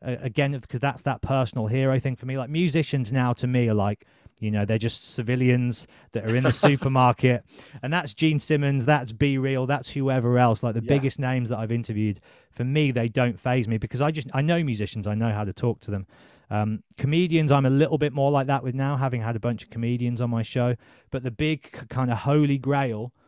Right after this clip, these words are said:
Speaker 1: the elusive unicorn type figures to me are still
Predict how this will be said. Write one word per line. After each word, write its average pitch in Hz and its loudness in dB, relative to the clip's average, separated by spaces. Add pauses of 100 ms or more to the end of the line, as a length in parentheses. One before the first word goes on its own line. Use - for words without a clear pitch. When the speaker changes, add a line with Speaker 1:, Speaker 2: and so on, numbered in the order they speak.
(240)
Speaker 1:
the 113 -2
elusive 123 0
unicorn 120 2
type 110 -4
figures 110 -4
to - -6
me 110 0
are 107 0
still 104 -2